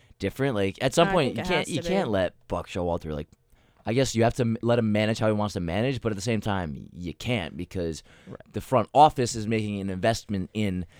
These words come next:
Speaker 1: these
Speaker 3: And
Speaker 1: pieces that
Speaker 3: Buck
Speaker 1: we
Speaker 3: Showalter just might not be there next season.
Speaker 2: That's
Speaker 3: Probably
Speaker 1: true.
Speaker 3: not going to be there, right?
Speaker 1: Like,
Speaker 3: Like
Speaker 1: Ronnie Mauricio might be there in twenty twenty-four. Buck
Speaker 3: Right.
Speaker 1: Showalter might not. And
Speaker 2: Yeah.
Speaker 1: I'm pretty confident that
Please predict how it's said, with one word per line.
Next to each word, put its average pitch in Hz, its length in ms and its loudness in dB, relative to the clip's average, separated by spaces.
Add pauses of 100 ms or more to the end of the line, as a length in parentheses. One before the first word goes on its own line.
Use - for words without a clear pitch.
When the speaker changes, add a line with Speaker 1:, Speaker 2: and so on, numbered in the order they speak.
(120)
Speaker 1:
these 107 300 -2
Speaker 3:
And 131 80 -8
Speaker 1:
pieces 110 320 -2
that 85 240 -2
Speaker 3:
Buck 104 100 0
Speaker 1:
we 120 60 0
Speaker 3:
Showalter 143 420 0
just 117 140 -10 (100)
might 104 220 -6
not 120 180 -8
be 113 140 -4
there 80 200 -10
next - 180 -20
season. - 260 -16 (240)
Speaker 2:
That's - 120 -6
Speaker 3:
Probably 143 160 2
Speaker 1:
true. 151 80 10
Speaker 3:
not - 140 6
going 127 180 8
to 123 60 0
be 117 140 2
there, 85 140 -12
right? 113 140 -6
Speaker 1:
Like, 110 120 4
Speaker 3:
Like 127 60 4
Speaker 1:
Ronnie 170 180 10
Mauricio 143 720 6
might 117 320 -2
be 110 160 0
there 92 240 0
in 90 240 -4 (160)
twenty 101 220 -2
twenty-four. 87 360 -4
Buck 110 60 -2
Speaker 3:
Right. 127 120 2
Speaker 1:
Showalter 107 540 0 (280)
might 98 260 -4
not. 87 300 -6
And 85 200 -6
Speaker 2:
Yeah. - 180 -8 (180)
Speaker 1:
I'm 117 140 0
pretty 165 240 0
confident 131 480 -2
that 98 240 0